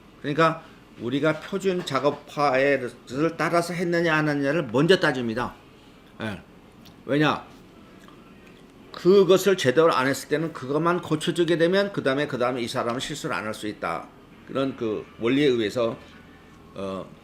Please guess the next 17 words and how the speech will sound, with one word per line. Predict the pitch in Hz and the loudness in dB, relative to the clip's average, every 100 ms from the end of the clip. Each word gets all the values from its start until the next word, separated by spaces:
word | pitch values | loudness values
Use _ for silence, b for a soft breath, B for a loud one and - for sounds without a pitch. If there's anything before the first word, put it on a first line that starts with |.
| - - - - | -20 -20 -20 -14
결과를 | - 143 160 160 | 0 4 6 6
가지고 | 147 131 139 | 4 2 0
먼저 | 127 120 | 0 0
얘기하지 | 113 104 101 | 0 -2 -4
않고 | - 135 - | -4 -6 -6
과정을 | 147 117 131 151 | -6 -2 0 2
가지고 | 143 120 131 | 0 0 -2
먼저 | 117 107 107 | -2 -4 -6
얘기합니다. | 95 95 90 90 92 - - - - - | -6 -8 -8 -10 -12 -14 -20 -20 -20 -8
근데 | 117 123 | -4 -4
과정을 | - 123 135 156 | -2 0 2 4
가지고 | 147 139 135 | 4 2 0
얘기했을 | 117 120 113 - | 0 -2 -6 -6
때는 | 131 147 B B B - | -4 -6 B B B -6
문제점 | 120 139 135 139 | -2 0 0 -4
찾기도 | - 147 123 | -4 -12 -10
쉽고요. | 127 139 - 135 113 | -10 -10 -2 0 0